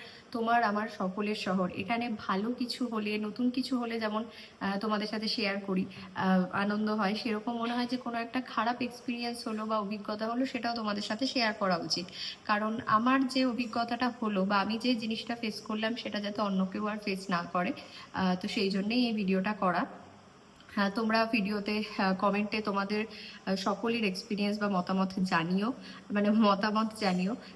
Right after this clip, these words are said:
যে, উম, এই ব্যাপারে তোমাদের কি মতামত। যাই হোক, আহ, তো মেন কথাটা যেটার জন্য বলছি সেটা বলি।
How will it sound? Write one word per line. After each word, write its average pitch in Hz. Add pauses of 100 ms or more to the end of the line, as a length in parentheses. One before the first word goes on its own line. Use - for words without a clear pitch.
(120)
যে, 190 (100)
উম, 190
এই 214
ব্যাপারে 202
তোমাদের 214
কি 214
মতামত। 185 (400)
যাই 214
হোক, 220
আহ, 185
তো 190 (340)
মেন 240
কথাটা 220
যেটার 208
জন্য 214
বলছি 208
সেটা 202
বলি। 185